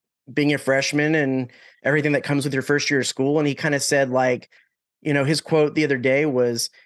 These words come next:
he kinda had to realize, like, he's not dying. His, his family's not dying. He's just literally playing a game. So, like, take a deep breath and just go out there and play the game he's known how to play. And, and so you're seeing some of that,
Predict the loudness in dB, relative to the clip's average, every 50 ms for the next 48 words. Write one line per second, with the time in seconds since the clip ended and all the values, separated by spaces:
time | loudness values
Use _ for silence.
0 | _ -8 -4 0 0 2 2 2 2 2 2 4 4 4 2 2 2 0 0 0
1 | -2 -4 -2 -2 0 2 2 0 0 0 0 0 0 0 0 0 0 -2 -2 -2
2 | -2 -2 -2 -2 -2 -4 -4 -2 0 0 2 2 2 2 0 0 0 -2 -2 -2
3 | -2 -2 -2 -2 -2 -2 -2 -2 -2 -2 -4 -4 -4 -2 0 0 2 2 0 0
4 | 0 2 2 4 4 2 2 0 0 0 0 2 2 0 0 0 0 0 0 0
5 | 0 0 0 0 0 0 2 2 2 0 0 -2 -4 _ _ _ _ -20 _ _
6 | _ _ _ _ _ _ _ _ _ _ _ -2 -2 0 0 0 2 0 0 2
7 | 2 2 2 2 2 0 0 -2 -2 -2 0 2 2 2 2 2 2 2 2 2
8 | 0 -2 -4 -2 0 0 0 0 -2 -2 -2 0 0 -2 -2 -4 -6 -4 -4 -2
9 | 0 0 0 2 2 0 0 0 -2 -4 -2 0 2 2 2 2 0 0 -2 -4
10 | -4 -4 -4 -4 -4 -6 -4 -4 -2 0 2 2 2 2 2 2 2 2 2 2
11 | 2 2 2 2 2 2 2 2 2 2 2 0 -2 -4